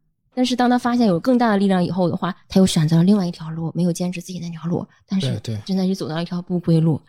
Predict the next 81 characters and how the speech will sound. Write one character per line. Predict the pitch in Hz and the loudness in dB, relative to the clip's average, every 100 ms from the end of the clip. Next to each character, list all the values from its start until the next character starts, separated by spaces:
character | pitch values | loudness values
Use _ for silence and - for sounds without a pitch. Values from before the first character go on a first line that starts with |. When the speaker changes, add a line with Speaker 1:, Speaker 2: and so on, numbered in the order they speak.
| _ _ - | _ _ -14
Speaker 2:
是， | 117 127 | -8 -4
我， | 110 127 | 0 0
我， | 143 151 | 4 2
我 | 139 | 2
这 | 131 208 | 2 2
次 | |
再 | 175 185 | 2 2
看 | 156 | 2
也 | 131 | 2
有 | 190 | 2
这 | 143 | 2
种 | 120 120 | -2 -6
感 | - 101 | -8 -8
受， | - 120 | -8 -8
就 | 107 160 | -8 -4
淡 | 196 | 0
淡 | 190 190 | 0 0
的 | 131 | -2
觉 | - | -4
得 | 151 127 - - - - - - - | -4 -4 -10 -18 -20 -20 -20 -20 -8
他 | - | -6
还 | - | -2
是 | 226 | -2
有 | 165 139 | 0 2
点 | 170 165 165 | 2 0 -6
就 | - | -8
是 | 143 | -6
那 | 147 147 | -4 -4
种 | 123 | -4
萌 | 120 147 | 0 0
发 | 175 214 | 2 2
那 | 220 | 2
种 | 139 113 | 0 0
状 | 156 127 | -2 -2
态， | 113 | -2
想 | - 110 | -4 -4
靠 | - 175 | -2 -2
自 | - | 0
己， | 151 92 92 _ _ _ _ _ - | -4 -4 -12 _ _ _ _ _ -8
想 | - 117 | -6 -4
靠 | 123 185 | -2 -2
自 | 170 147 | 0 -2
己 | 135 | -4
走 | 139 107 | -2 -4
出 | 139 | -4
去 | 147 143 | -4 -4
吧， | 104 113 - - | -8 -12 -18 -10
看 | 147 | -8
看 | 127 | -6
有 | 123 | -6
没 | 120 | -4
有 | 139 | -4
机 | 110 147 | -4 -6
会， | 143 110 | -6 -8
但 | 160 | -6
是 | 160 151 | -6 -6
还 | - | -6
是 | 151 | -8
比 | 143 123 | -6 -6
较 | 131 | -2
浅 | - 107 98 | -2 -4 -8
的 | 110 | -12
时 | - | -12
候。 | 107 107 _ _ _ _ _ | -12 -16 _ _ _ _ _
这 | 175 | -4
个 | 156 | -2
时 | 165 | -2
候 | |
突 | 139 - 190 | -6 -4 0
然 | 202 | 2
有 | |
一 | 120 | 2
帮 | 127 135 | 0 -2
人 | 117 | -4
来 | 117 117 | -6 -6
说 | - 127 | -6 -6
：“哎， | |
你 | 127 | -4
要 | 131 | -4
不 | |
要 | 131 117 117 | -6 -6 -10